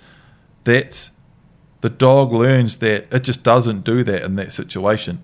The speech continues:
It's nothing about a command. It's, you just don't jump up on kids. And I stop it with the long line until the dog realizes it can't do it,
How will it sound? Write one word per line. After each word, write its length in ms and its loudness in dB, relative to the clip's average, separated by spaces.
It's 140 -14
nothing 280 -2
about 180 2
a 40 -4
command. 540 0
It's, 120 -10
you 140 -4
just 180 -4
don't 280 0
jump 260 -4
up 180 -4
on 140 -4
kids. 480 -6
And 520 0
I 80 -2
stop 400 -2
it 140 -2
with 200 -4
the 120 -2
long 260 0
line 340 -2
until 340 -2
the 80 -2
dog 380 2
realizes 600 0
it 140 -12
can't 400 -4
do 240 4
it, 140 -2